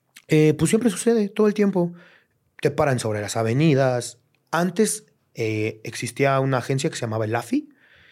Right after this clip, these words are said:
Ellos sí entraban a los tianguis. Le llamaban operativo. Entraba un operativo al tianguis y, pues, de-, ah, decía, "Es que todo esto es ilegal,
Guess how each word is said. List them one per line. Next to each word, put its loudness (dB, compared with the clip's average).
Ellos 4
sí 0
entraban 2
a -2
los -8
tianguis. -4
Le 2
llamaban 2
operativo. -6
Entraba 2
un 6
operativo 0
al -2
tianguis 0
y, 0
pues, -8
de-, -2
ah, -2
decía, 0
"Es 0
que -2
todo 4
esto -2
es -6
ilegal, 0